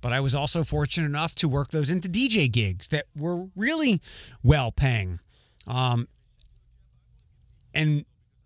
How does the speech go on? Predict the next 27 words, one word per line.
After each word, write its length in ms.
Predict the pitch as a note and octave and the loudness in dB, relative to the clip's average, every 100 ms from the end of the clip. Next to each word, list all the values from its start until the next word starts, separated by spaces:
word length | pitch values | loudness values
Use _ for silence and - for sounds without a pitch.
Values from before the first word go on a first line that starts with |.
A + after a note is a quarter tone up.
| _ - | _ -2
I 120 | D#3+ | 0
think 320 | D3+ G#3+ A#3 F#3+ | 2 0 -2 -2
it's 160 | - | 0
more 420 | D#3 E3+ F3 E3 - - | 2 2 2 0 -4 -2
onerous 540 | D3+ F3+ F#3 F3 - C3+ | 2 2 2 0 0 2
now 420 | C3 C3+ E3+ B3 | 2 2 2 0
because 640 | A3 - D3 C3+ A#2+ - _ _ _ _ _ _ _ _ | -2 0 2 2 0 -2 _ _ _ _ _ _ _ _
school, 540 | - - D3 C#3 F3 | -6 -4 -2 -2 -2
if 60 | E3+ | -2
that's 180 | D3+ - | -4 -2
the 100 | D3 | 2
route 240 | C#3 B2+ | 2 2
you 120 | D#3 C3+ | -2 -2
choose 240 | D3+ C3+ | 0 0
to 80 | A#2+ | 0
go, 220 | C3 D3+ | 0 0
higher 280 | - D3+ D3+ | 0 0 2
education 420 | A#2+ D3 D3 D#3 | 0 0 2 2
is 120 | B2+ | 0
so 420 | - - - A#3+ | 0 0 2 0
much 180 | G3 E3 | 0 0
more 160 | D#3+ C#3+ | 0 0
expensive 460 | - G3 E3 B2 | -2 -2 -2 0
now 380 | B2 C3+ D3+ F#3 | 0 2 2 0
than 140 | F#3 C3 | -2 -4
it 60 | |
was 300 | C#3 C#3 A#2 | -2 0 0